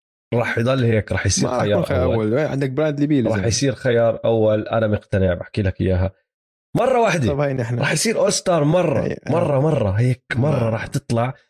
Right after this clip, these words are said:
Speaker 1: ما عم بحكي السنة الجاية ولا اللي بعدها، بس من هون لخمس ست سنين راح تشوف كايل كوزما بالأول ستار جيم،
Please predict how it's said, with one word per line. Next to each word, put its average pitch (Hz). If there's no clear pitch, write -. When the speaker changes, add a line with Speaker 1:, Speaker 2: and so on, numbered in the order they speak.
Speaker 1:
ما 170
عم 190
بحكي 190
السنة 113
الجاية 107
ولا 98
اللي 95
بعدها، 107
بس 175
من 139
هون 170
لخمس 160
ست -
سنين 185
راح -
تشوف -
كايل 160
كوزما 151
بالأول 131
ستار 135
جيم، 143